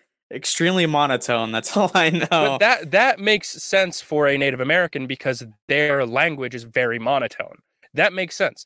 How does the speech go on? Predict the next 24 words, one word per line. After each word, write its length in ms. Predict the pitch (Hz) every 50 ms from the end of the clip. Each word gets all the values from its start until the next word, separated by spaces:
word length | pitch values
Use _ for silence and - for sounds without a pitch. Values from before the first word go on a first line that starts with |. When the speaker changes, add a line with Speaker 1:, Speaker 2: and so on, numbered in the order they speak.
| _ _ - - -
Speaker 2:
It 120 | 170 175
also 300 | 214 254 285 262 - 233 208
makes 180 | 208 202 185 -
sense 220 | - 202 190 180
for 140 | - - 180
him 200 | 165 185 185 185
to 120 | 156 - 170
speak 360 | - - - 180 170 - -
slowly 800 | - - - - 196 202 240 254 240 202 139 120 120 110 110 127 _ _ _ _ _ _ -
because 340 | 151 156 - 170 151 135 - - _ _ -
English 300 | 175 175 185 170 180 160 - -
isn't 120 | 139 160
his 160 | 151 139 127 -
first 240 | - 147 131 -
language. 480 | - 147 156 139 107 - - - - - _ _ _ _ _ _ _ _ _ -
But 260 | - 175 175 165 - - _ -
at 140 | 165 175 170
the 80 | 196
same 260 | 170 - 196 190 185 170
time, 200 | - 185 190 180
like, 180 | 151 139 -
the 200 | 139 143 160 170 -
actor 360 | 151 151 180 180 - 196 175
himself 540 | 175 170 147 - - 139 147 160 180 180